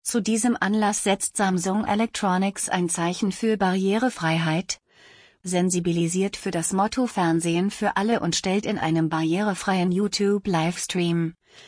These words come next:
sechster Juni, elf Uhr, gemeinsam mit Experten Assistive-Funktionen seiner aktuellen Smart T Vs vor.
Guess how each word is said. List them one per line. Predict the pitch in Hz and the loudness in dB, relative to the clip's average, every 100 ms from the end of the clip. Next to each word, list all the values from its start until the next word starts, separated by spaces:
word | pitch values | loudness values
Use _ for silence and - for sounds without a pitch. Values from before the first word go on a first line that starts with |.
| - - _ - | -20 -20 _ -4
sechster | 180 180 - - | -2 -2 -2 0
Juni, | 220 180 170 170 214 233 _ | 2 4 6 6 4 0 _
elf | 190 233 - - | 0 0 0 -2
Uhr, | 180 160 156 - _ - | 0 0 -2 -6 _ 0
gemeinsam | 196 185 214 240 240 233 | 2 4 4 4 4 4
mit | 185 | 2
Experten | - - - 170 165 175 190 | -2 -4 -4 -2 0 0 -2
Assistive-Funktionen | - 160 196 202 - 226 - 208 190 - 175 175 196 202 | -2 -4 -4 -4 -2 -4 -2 -4 -2 -2 0 2 2 2
seiner | 185 175 170 | 2 2 0
aktuellen | 170 - 208 185 170 | -4 -4 -4 0 0
Smart | 165 180 170 185 - | 0 0 0 0 -2
T | 180 170 | -4 -2
Vs | 175 175 196 | 0 0 -2
vor. | - 170 160 156 | -4 -2 0 -2